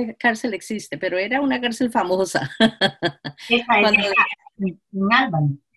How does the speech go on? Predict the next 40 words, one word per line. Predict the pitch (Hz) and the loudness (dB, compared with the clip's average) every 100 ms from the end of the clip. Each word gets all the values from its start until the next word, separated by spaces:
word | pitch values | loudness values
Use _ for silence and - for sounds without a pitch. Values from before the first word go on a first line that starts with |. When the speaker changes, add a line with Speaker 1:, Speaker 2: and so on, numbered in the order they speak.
| _ _ _ _ _ _ - | _ _ _ _ _ _ -2
Speaker 2:
en | 190 | 2
Speaker 1:
No, | 202 | 6
Speaker 2:
Nueva | 240 - | 8 6
Speaker 1:
no, | 190 | 6
Speaker 2:
York. | 403 427 | 0 0
Speaker 1:
Sing, | 294 330 - 185 160 | 0 0 -4 -10 -4
eh, | 226 | -4
Sing | 226 302 285 | -4 0 0
Sing | 311 269 | 2 0
era | 254 247 | 2 2
en | 240 - | 0 2
Ossining, | 269 320 233 190 160 156 | 2 2 0 -2 -4 -6
New | 190 185 | -6 -4
York. | 185 165 135 - - _ | 0 0 -2 -8 -20 _
Speaker 2:
Oh, | 240 277 269 | 6 8 8
en | 196 | 4
Nueva | 208 208 180 | 4 4 4
York, | 151 - | 2 -4
Nueva | 185 190 170 | -4 -2 0
York, | 147 - | -2 -4
ya. | 190 165 151 - | -6 -4 -6 -8
Speaker 1:
En | 196 - | -8 2
Ossining, | 277 - 165 151 143 | 2 2 -4 -4 -6
en | 185 226 | -4 -2
Ossining, | 254 - 165 - | -2 -4 -4 -2
upstate | 254 - 254 | -2 0 0
New | 247 | 0
York. | 226 156 - - _ _ _ _ _ _ | -2 -4 -6 -16 _ _ _ _ _ _
Speaker 2:
Ya, | 185 180 165 156 - - | -6 -2 -2 -2 -8 2
oh, | 214 196 | 4 4
ok, | 190 170 170 - | 2 -4 -12 -8
sí. | 175 165 _ _ _ _ _ _ _ _ _ _ | -6 -6 _ _ _ _ _ _ _ _ _ _
Speaker 1:
Sí, | - 196 165 - | -10 -6 -6 -6
y | 196 | -8
entonces | 185 214 220 220 254 254 - | -4 -2 -2 0 0 0 -2
era | 214 220 226 | -4 -2 -2
una | 233 233 | 0 0
cárcel | 247 254 247 269 262 | 2 2 2 0 0
de, | 226 208 190 185 - | 2 0 0 -2 -4
mm, | 190 | -8